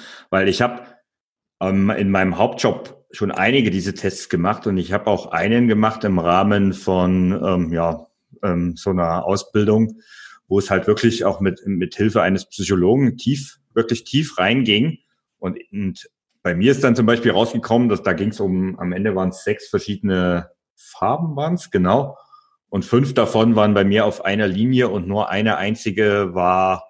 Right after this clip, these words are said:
weiter unten. Der Psychologe hat zum Beispiel gesagt, das hat er so noch nie gesehen.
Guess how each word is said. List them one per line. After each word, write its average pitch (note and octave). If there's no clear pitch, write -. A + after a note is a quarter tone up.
weiter F#2
unten. G#2
Der F2
Psychologe G2
hat A2
zum F#2+
Beispiel G#2
gesagt, G2+
das -
hat F#2+
er F#2+
so A#2
noch C3
nie C3+
gesehen. A#2